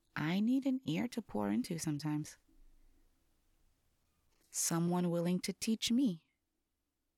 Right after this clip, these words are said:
Sometimes just because people have experienced such a different life than I did, and I love hearing and learning from their stories. But also because sometimes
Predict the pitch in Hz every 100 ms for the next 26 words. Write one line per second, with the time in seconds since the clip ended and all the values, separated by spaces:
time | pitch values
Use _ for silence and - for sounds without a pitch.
0 | _ _ _ _ _ _ _ _ - 160
1 | 160 180 196 - 160 - 175 - 165 160
2 | 156 - 156 - 156 151 147 147 151 147
3 | 147 - 156 151 156 156 147 156 - 147
4 | 156 - 156 151 139 139 139 - 185 196
5 | 196 226 233 226 - _ _ _ - _
6 | - 156 156 156 160 156 - 156 170 180
7 | 170 165 - - 160 165 165 160 156 156
8 | 170 175 180 170 170 190 - 143 135 143
9 | 147 - - _ _ _ _ _ _ _
10 | _ _ _ _ _ 175 175 247 - 190
11 | 160 - - 151 - 151 147 151 151 151
12 | 147